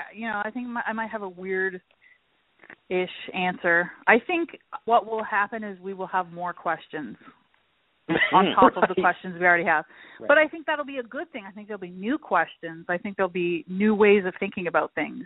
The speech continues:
Speaker 1: And, and in a way that, you know, really the bottom line is that would be sort of a success we, if we were able to sort of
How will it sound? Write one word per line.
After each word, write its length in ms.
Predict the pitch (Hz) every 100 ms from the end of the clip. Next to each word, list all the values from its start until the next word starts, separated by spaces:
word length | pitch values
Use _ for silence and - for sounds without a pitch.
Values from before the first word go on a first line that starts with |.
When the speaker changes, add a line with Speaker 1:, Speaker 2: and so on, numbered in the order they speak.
| -
Speaker 1:
And, 260 | 170 165 170 - - - -
and 400 | 180 185 175 170 - _ _ _ _
in 160 | 190 208
a 80 | 208
way 260 | 214 220
that, 240 | 208 196 190
you 60 |
know, 240 | 175 165 160 _ _
really 360 | 185 196 175 165
the 60 | 170
bottom 260 | 175 170 170
line 160 | 170
is 60 | 165
that 160 | 180 170
would 200 | 240 -
be 220 | 185 165
sort 140 | - 175
of 80 | 165
a 60 | 165
success 380 | - - 160 160 - -
we, 220 | 190 180
if 120 | 185 -
we 120 | 185
were 140 | 185 175
able 280 | 175 175 175
to 60 |
sort 160 | - 170
of 160 | 165